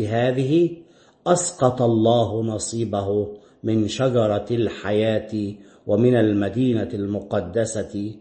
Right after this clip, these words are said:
اللتين وصفتا في هذا الكتاب.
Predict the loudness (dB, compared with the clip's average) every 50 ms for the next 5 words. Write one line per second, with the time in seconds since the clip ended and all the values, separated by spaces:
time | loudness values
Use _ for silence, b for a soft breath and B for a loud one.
0 | B B B B B -2 2 4 4 4 2 2 2 2 4 4 2 2 0 0
1 | 0 0 0 -2 -2 -4 -4 -4 -6 -6 -6 -4 -4 -4 -4 -2 -2 -2 0 0
2 | 0 -2 -2 -6 -10 -18 -20 -20 _ -8 -4 -4 -2 -2 0 0 0 0 0 0
3 | 0 -2 -2 -4 -6 -10 -12 -8 -4 -2 -2 -2 -2 -4 -8